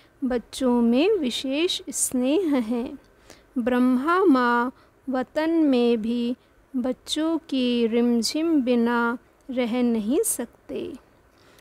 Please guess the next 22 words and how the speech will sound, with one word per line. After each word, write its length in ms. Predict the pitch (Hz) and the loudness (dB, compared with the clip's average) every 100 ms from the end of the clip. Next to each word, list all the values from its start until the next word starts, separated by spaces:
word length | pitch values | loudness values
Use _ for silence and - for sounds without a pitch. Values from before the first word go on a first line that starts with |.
| _ | _
रूहानी 720 | 247 269 233 262 262 277 330 359 | 0 2 2 2 2 2 4 4
ममता 540 | 285 233 226 - 285 | 4 2 0 -2 0
है, 540 | 311 320 240 247 277 - _ _ _ - _ _ - | 2 0 -6 -8 -10 -14 _ _ _ -20 _ _ -2
तो 380 | 247 240 247 247 _ _ | 0 2 2 -2 _ _
सूक्ष्म 640 | - - 302 320 320 - 320 - | -20 -10 -2 -2 -2 -6 -10 -10
स्नेह 540 | - - 254 277 330 370 | -8 -2 2 2 0 -2
का 220 | - 277 | -2 -2
आह्वान 800 | - 254 226 247 240 240 240 240 | -2 -4 -4 -4 -2 -2 0 0
से 460 | 226 - 254 247 254 - _ _ 254 | -2 -4 -4 -2 -4 -10 _ _ -6
बच्चों 600 | 247 - - 311 330 330 | -4 -6 -8 -4 -2 -2
के 260 | - 254 | -2 0
स्पेशल 680 | - - - 254 - 330 330 | 0 -4 -4 -4 -4 -4 -4
ग्रुप 680 | 294 226 240 240 247 - - | -4 -2 0 0 -2 -6 -6
इमर्ज 500 | 247 247 311 - - | -2 0 0 -4 -6
करते 540 | - 247 233 - 254 | -4 -4 -4 -8 -4
हैं। 500 | 240 220 233 247 269 - _ _ _ _ _ _ - | -2 -4 -6 -8 -10 -12 _ _ _ _ _ _ -6
जैसे 640 | 247 247 240 233 - 254 247 | -2 0 0 0 0 0 -2
साकार 800 | - 247 240 240 - 269 285 302 | -2 -2 -2 -2 -4 -4 -2 2
में 360 | 277 269 269 | 2 4 2
याद 420 | 240 233 233 233 | 2 0 0 0
है 220 | 220 247 240 | -2 -2 0
ना, 400 | 277 480 302 | 2 2 2